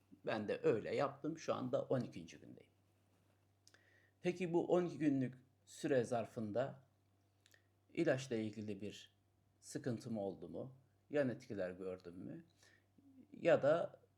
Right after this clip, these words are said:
sigara içmezken yaşadığım bir sıkıntı var mı? Gördüğüm bir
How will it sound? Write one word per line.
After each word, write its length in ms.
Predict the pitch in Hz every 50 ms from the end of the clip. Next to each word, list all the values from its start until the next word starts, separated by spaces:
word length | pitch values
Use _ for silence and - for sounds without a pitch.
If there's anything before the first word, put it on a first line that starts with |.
| _ _ _ _ _ _ _
sigara 400 | - - - - 151 151 151 151
içmezken 760 | - - 170 160 - - 156 127 123 - - 123 98 87 78 - - - _ _ _ _ _ _ _ _ _ _ _ -
yaşadığım 500 | 143 131 131 131 113 110 110 104 95 90
bir 80 | 92
sıkıntı 580 | - - - - 139 135 135 127 - - 131 110
var 180 | 101 90 87 85
mı? 260 | 85 110 135 135 - - - _ _ _ _ -
Gördüğüm 460 | 135 120 110 104 107 - 101 98 90
bir 300 | 95 104 101 - - _